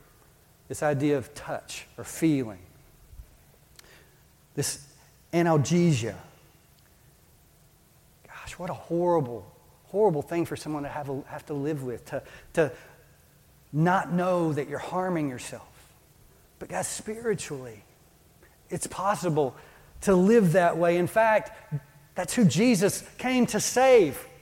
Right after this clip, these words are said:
were people who, who were hurting themselves and didn't even know it. Paul talks about this in, in Ephesians chapter four, verses seventeen through nineteen.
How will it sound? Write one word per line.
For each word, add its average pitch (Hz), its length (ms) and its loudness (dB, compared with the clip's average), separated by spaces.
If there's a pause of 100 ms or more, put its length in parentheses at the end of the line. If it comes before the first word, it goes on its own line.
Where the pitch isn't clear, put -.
(320)
were 202 140 8
people 240 340 6
who, 226 240 4 (280)
who 240 100 4
were 233 100 8
hurting 269 440 6
themselves 208 480 4
and 214 280 4
didn't 262 280 4
even 214 300 6
know 240 260 8
it. - 300 -4 (1500)
Paul 180 220 6
talks 147 260 0
about 135 280 -2
this 135 200 -4
in, 131 160 -6
in 135 160 -12
Ephesians 131 500 -4
chapter 127 300 -6
four, 127 380 -8
verses 113 260 -14
seventeen 123 380 -12
through 123 160 -10
nineteen. 120 460 -12